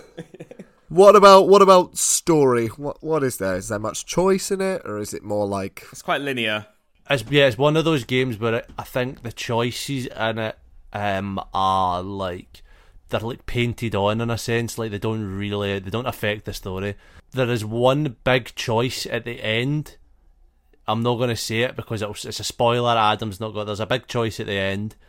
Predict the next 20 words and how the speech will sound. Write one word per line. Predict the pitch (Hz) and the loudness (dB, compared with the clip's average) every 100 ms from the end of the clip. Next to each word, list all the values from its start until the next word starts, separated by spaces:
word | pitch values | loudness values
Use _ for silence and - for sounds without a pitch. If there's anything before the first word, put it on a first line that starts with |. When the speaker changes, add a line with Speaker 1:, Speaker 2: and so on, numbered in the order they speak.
| _ _ _ - | _ _ _ -6
Speaker 3:
Um, | 92 92 90 92 92 _ _ - - | -4 -2 -4 -8 -14 _ _ -20 -20
however, | - 113 113 113 113 120 120 - | -6 -2 2 2 2 2 0 0
it | 110 113 | -12 -6
doesn't, | 120 113 117 127 107 101 | -2 -2 -4 -6 -10 -10
it | 117 113 | -8 0
doesn't | 139 147 | 0 0
affect | - - 123 123 | -2 -2 -4 -4
your | 101 | -6
gameplay | 107 107 - 104 | -4 -6 -4 -2
after | 95 95 - | 0 -2 -4
it. | 117 | -4
After | - 113 117 - 123 | 0 0 -2 -4 -6
it, | |
you | 120 104 | -6 -14
can, | - 101 95 95 92 | -8 -6 -6 -8 -8
um, | 92 90 90 87 92 - | -6 -8 -10 -14 -16 -20
just | - 101 - _ | -20 -18 -18 _
cut | - 95 | -8 -6
about | 90 90 95 - _ _ _ _ _ _ _ | -6 -8 -8 -12 _ _ _ _ _ _ _
and | 101 92 | -12 -12